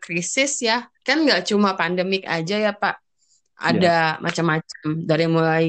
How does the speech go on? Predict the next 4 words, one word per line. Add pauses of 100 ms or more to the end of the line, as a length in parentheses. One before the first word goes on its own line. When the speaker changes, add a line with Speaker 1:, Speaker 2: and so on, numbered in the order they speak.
Speaker 1:
kayak
terorisme, (520)
bencana
alam.